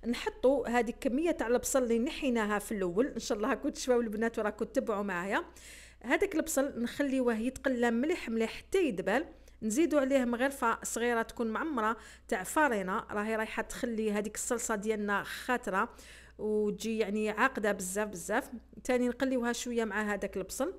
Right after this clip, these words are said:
ومن بعد نمرقوا بشويه تاع الماء، يعني حوالي ربع كاس تاع ماء هكذايا، نخلطوا هكذا مليح مليح حتى يعني ترفد شويه الغليه. نزيدوا عليها كيما كتشوفوا معايا لا كريم فريش، كريمه السائله ولا الكريمه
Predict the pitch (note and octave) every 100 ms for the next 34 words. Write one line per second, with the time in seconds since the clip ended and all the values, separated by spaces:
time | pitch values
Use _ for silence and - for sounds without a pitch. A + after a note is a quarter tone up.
0 | - - - - E4+ C4 A3+ A3+ A3+ A#3+
1 | E4 - A3+ - B3 D4 A#3+ - F#3+ F#3+
2 | F#3+ A3 - G#3 F#3+ G#3+ G#3 - G#3+ G#3
3 | G3+ F#3+ G3+ D4 - G#3+ - E3 F#3+ G3+
4 | A3+ G3 F3+ E3 F3 B3+ - - - -
5 | - - - - - A3 - D#4 - A#3
6 | A#3 G#3 G#3 G3+ A3+ C4+ A3 G3 A3+ -
7 | - - A#3+ - G#3+ G3 A3+ - C4+ A#3
8 | - A3 A3 G#3 - A3 F3 E3 G3+ E4
9 | - - - - A3+ A3 F4 D4+ B3+ B3
10 | A3 A#3+ B3+ A3+ A3 - A#3+ A3+ G#3 A3+
11 | - A3 A#3+ E4+ - A#3+ A3+ - A3 A3
12 | - - C4 B3+ G#3+ - - - A3+ -
13 | G#3 F#3+ G#3 G#3 F#3+ F#3+ - A3+ G3+ G3+